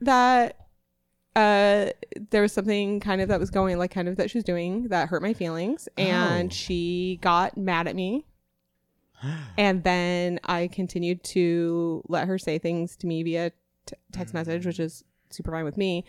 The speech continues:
Speaker 1: Um, and I would just respond, like, clarifying why. It's like, "Nope, that's not what I said. I was very careful with what I said. Nope, that's not true.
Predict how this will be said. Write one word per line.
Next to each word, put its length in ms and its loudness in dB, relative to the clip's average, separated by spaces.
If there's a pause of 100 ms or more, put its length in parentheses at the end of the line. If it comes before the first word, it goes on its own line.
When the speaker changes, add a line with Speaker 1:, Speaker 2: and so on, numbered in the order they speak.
(440)
Speaker 1:
Um, 540 0 (380)
and 120 2
I 100 4
would 80 2
just 160 -4
respond, 400 -2
like, 360 -4
clarifying 380 -4
why. 100 -4
It's 80 -6
like, 140 -4
"Nope, 280 -4
that's 220 -2
not 100 -2
what 100 -2
I 60 -2
said. 260 -2
I 40 0
was 100 -2
very 120 -2
careful 320 -4
with 100 -6
what 100 -8
I 80 -8
said. 420 -8 (360)
Nope, 320 -4
that's 240 -4
not 160 -4
true. 360 -4